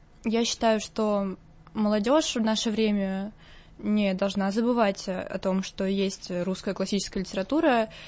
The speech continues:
и причём это не только та литература, которую они видят в учебниках, э, школьных, далеко не та, есть гораздо более, возможно, интересные для молодёжи произведения,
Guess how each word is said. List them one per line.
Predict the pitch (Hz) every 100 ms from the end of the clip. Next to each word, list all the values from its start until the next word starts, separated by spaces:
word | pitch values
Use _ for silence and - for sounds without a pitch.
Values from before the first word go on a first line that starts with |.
| - -
и | 214 214 208 190
причём | 214 - 214 202 190 185
это | - 196
не | 202
только | 196 330 302
та | 233
литература, | 226 - 208 220 196
которую | 202 196 190
они | 190 196 185
видят | 190 190 185
в |
учебниках, | 190 - 185 180 - 190 -
э, | 190 190 - 208
школьных, | - 185 180 180 - - - - -
далеко | - 196 190 240 262
не | 262
та, | - 208 196 190 185 - - -
есть | - 190 208 - -
гораздо | - 208 208 202 196
более, | 190 196 190 185 180 175 175 - - - - - - - - - - - - -
возможно, | 202 196 202 196 190
интересные | 196 208 214 - 285
для | 233 220
молодёжи | 208 202 196 190 196
произведения, | 190 190 190 190 185 180